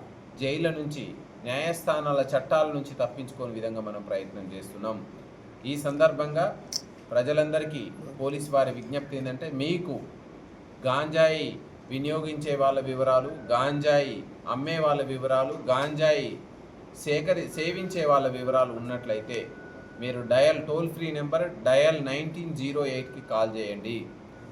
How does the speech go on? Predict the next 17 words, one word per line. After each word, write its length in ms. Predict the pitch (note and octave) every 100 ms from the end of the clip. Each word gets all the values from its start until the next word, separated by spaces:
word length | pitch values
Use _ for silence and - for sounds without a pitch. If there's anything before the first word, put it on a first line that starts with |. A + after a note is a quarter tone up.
| - - - A#2+
ఆ 40 | C#3 C#3+ C#3+
మీ 100 | D#3
యొక్క 140 | C#3+ D3+ C#3
వివరాలు 340 | C3+ D3+ D3+ B2+
గోప్యంగా 340 | C3 C3 C#3+ C#3+
ఉంచడమే 360 | C3 D3 D3 D3+ D3
కాదు, 220 | D3+ E3 G#3+ - - - -
వాళ్ళ 200 | A#2+ C3+ C3+
మీద 180 | C#3+ D#3 C#3+ - - - - -
చట్-, 260 | A#2+ - - -
కఠినమైనటువంటి 1000 | A#2+ A#2 D3+ E3 E3+ E3 D#3 D3 D3 C#3 A#2+ - -
చర్యలు 300 | B2+ B2 B2 A#2
తీసుకోవడానికి 520 | A2+ B2+ A#2+ A#2 A2+
అవకాశం 360 | A2 A#2 A#2+ B2+ B2+
ఉంటుంది. 300 | C#3 D3+ G3 - - - - - -
వీళ్ళు 380 | D3+ F3+ F3+ C#3+ A2+ A#2+ - -
ఇప్పుడు 260 | A#2+ C3+